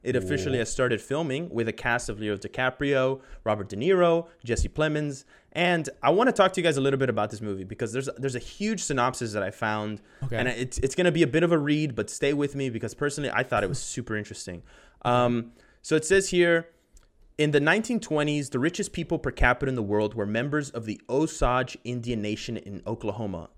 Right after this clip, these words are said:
Speaker 1: Think about that. The Indians were, in the nineteen twenties, were the richest. After oil was discovered beneath their land, they rode and chauffeured automobiles, built mansions, and sent their children to study in Europe.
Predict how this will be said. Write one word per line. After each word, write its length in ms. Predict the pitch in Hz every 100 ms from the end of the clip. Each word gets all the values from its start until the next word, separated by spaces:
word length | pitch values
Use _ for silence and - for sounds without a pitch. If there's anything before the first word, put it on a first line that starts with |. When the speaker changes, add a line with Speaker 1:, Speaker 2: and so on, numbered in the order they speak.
| -
Speaker 1:
Think 160 | 117
about 260 | 107 95 -
that. 200 | - - -
The 160 | 117 -
Indians 580 | 127 127 117 101 90 -
were, 280 | 107 95 - -
in 180 | 123 127
the 80 | 143
nineteen 360 | 165 175 180
twenties, 340 | 180 165 110 -
were 80 | 110
the 80 |
richest. 420 | 104 139 139 98 -
After 400 | 139 151 156 -
oil 280 | 160 208 214
was 160 | 170
discovered 500 | 123 127 - 147 147
beneath 460 | 123 117 147 220 -
their 180 | 151 123
land, 480 | 110 165 156 113 110 - _
they 140 | 127 120
rode 300 | 120 151 165
and 100 | 127
chauffeured 560 | - 127 127 139 143 - 117
automobiles, 680 | 156 185 127 117 110 107
built 240 | 110 120 107
mansions, 540 | 123 160 170 175 156
and 180 | 117 117
sent 240 | - 151
their 100 | 160
children 320 | 123 143 131 120
to 40 |
study 300 | - 131 120
in 80 | 101
Europe. 320 | 110 120 95